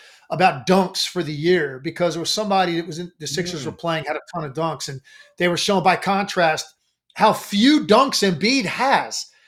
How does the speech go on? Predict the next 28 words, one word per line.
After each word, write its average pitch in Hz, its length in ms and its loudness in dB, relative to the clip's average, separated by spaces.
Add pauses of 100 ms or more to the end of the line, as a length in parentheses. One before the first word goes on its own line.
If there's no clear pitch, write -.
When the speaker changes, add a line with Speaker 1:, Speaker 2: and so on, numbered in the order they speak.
(160)
Speaker 1:
because 233 380 4
he 277 120 0
has 294 200 0
basically 190 800 0
mastered 202 680 -2
the 185 60 0
mid-range 190 680 -2
area 190 280 -2
of 165 40 -6
the 160 80 -8
floor. 185 340 -6
Speaker 2:
Yep. 127 120 -4 (240)
Speaker 1:
That 214 340 4
is 175 120 -4
where 208 200 2
he 175 180 -4
dominates 170 640 -4
you, 131 160 -18 (320)
right? 202 260 2
Fifteen 254 520 -2
to 220 140 -4
eighteen 208 380 -4
feet. 151 380 -8
He 202 140 -4
just 196 440 -2
basically 233 680 0
doesn't 226 460 2
miss 170 640 -4